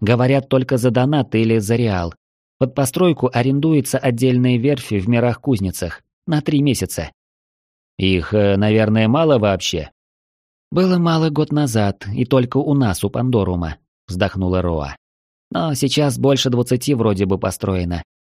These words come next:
Альянсы богатеют, банда братьев тоже построила. У Хирда есть два, говорят». Я остановился на орудийной палубе,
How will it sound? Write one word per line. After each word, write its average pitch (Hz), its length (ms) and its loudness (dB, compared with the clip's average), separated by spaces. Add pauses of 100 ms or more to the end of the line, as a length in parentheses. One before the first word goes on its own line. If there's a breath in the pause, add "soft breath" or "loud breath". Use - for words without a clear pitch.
(100)
Альянсы 170 480 0
богатеют, 123 720 0 (160)
банда 135 340 2
братьев 139 400 0
тоже 139 240 -2
построила. 123 680 0 (340)
У 196 120 4
Хирда 165 440 0
есть 151 320 2
два, 143 260 2
говорят». 139 500 0 (840)
Я 165 220 2
остановился 135 640 2
на 131 140 2
орудийной 110 600 0
палубе, 82 580 -6